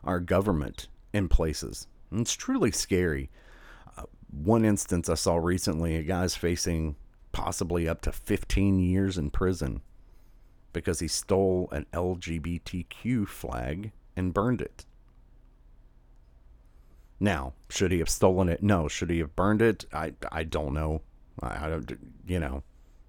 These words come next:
he stole it. Maybe he was getting rid of the evidence. I have no idea.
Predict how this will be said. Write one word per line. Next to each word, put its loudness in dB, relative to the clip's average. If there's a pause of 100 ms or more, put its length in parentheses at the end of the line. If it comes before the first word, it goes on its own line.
(120)
he 0
stole 4
it. 2
Maybe -2
he 0
was -2
getting -4
rid 2
of 0
the 0
evidence. -2
I 2
have 0
no 0
idea. -4